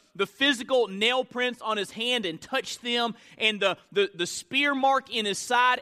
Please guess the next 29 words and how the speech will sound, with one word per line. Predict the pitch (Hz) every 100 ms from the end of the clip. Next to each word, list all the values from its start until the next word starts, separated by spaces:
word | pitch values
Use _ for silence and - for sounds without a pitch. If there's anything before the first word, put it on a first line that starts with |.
| 220
and | 190
touch | - - 254 254
it | 214
with | 202
my | 190 180
hand, | 165 226 233 - - -
I | 220 254 269 269 269 220 _
will | 170 240 233 220 226 220 _
not | 175 196 202 190 - - _
believe." | 160 208 202 135
And | 147
so | 190 175
in | 165
the |
text | 147 220 202
we | 185
just | 185 185 175
read | 196 190
together, | 170 190 233 175 180 - _ _ 147
Jesus | 165 247 233 208
appears | 220 - 233 240 233
to |
his | 226
disciples | 190 185 220 214 190
again, | 180 156 254 208 220
and | 214 196
Thomas | - - 240 208 190
is | 180 160
there. | 196 147